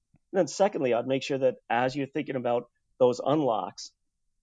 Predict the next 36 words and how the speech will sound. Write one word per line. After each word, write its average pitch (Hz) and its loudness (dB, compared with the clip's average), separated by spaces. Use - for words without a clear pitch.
and 127 -2
those 120 2
solutions 143 -2
you 113 -10
can 117 -8
provide, 113 -2
make 202 -2
sure 202 -4
you 151 -4
build 135 -2
just 131 -6
a 123 -8
phenomenal 120 -6
team 113 -8
to 127 -10
help 120 -8
you 113 -12
think 113 -12
through 113 -10
that. - -14
Hire 135 2
the 147 2
right 151 2
people, 139 -2
make 123 -4
those 143 -2
tough 147 -2
choices 139 -4
when 147 -6
you 127 -6
have 117 -6
to, 127 -6
set - -2
the 165 -2
bar 147 4
high, 127 0